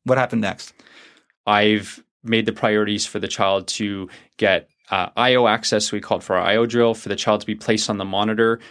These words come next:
Speaker 2: and the defibrillator to find out what rhythm they were in, and also to ensure high-quality C P R was ongoing. When we p-, attached the child to the monitor,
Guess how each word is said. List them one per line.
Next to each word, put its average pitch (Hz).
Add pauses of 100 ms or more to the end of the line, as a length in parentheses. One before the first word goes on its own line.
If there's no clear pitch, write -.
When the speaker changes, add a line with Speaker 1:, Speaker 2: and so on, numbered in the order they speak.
(160)
Speaker 2:
and 98
the 98
defibrillator 113
to 104
find 104
out 95
what -
rhythm 135
they 135
were 131
in, 131 (280)
and 104
also 107
to 107
ensure 101
high-quality 98
C -
P -
R 90
was 90
ongoing. 82 (920)
When 107
we 104
p-, -
attached 113
the -
child 107
to 110
the 110
monitor, 104